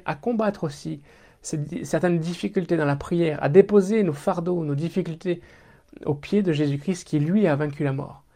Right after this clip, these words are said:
Rien n'a pu le retenir. Et oui, il fut cet homme de douleur, mais il est cet homme de victoire, celui qui nous ouvre ses portes d'espérance vers le salut.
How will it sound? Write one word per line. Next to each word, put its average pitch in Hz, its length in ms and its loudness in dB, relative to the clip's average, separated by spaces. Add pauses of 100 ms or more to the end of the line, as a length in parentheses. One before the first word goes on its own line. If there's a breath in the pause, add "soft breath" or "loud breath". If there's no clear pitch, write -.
(280 soft breath)
Rien 165 400 4
n'a 147 120 -2
pu 147 160 -8
le 156 100 0
retenir. 139 500 -8 (560 soft breath)
Et 151 100 4
oui, 202 400 4 (300 soft breath)
il 160 200 0
fut 220 240 -2
cet 170 220 0
homme 156 180 2
de 151 60 2
douleur, 143 480 -2 (480 soft breath)
mais 156 140 2
il 156 80 0
est 143 200 -8
cet 151 280 -6
homme 160 160 4
de 147 80 4
victoire, 147 640 0
celui 151 220 -2
qui 147 140 -8
nous 147 260 2
ouvre 180 160 -4
ses 143 160 0
portes 151 300 -6
d'espérance 147 680 -8
vers 143 120 -10
le 131 80 -10
salut. 131 380 -10